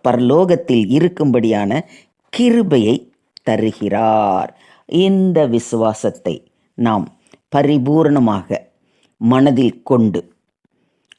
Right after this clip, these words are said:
அவரையே சார்ந்திருப்போம். அவரே நம்மை இம்மைக்குரிய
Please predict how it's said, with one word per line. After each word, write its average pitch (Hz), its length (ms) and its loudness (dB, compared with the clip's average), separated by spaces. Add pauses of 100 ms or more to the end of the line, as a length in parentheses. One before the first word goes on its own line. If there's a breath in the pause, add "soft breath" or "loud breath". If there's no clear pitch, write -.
(220)
அவரையே 151 640 4 (160)
சார்ந்திருப்போம். 123 1120 0 (280)
அவரே 120 460 0 (600 soft breath)
நம்மை 123 380 2 (600)
இம்மைக்குரிய 202 920 2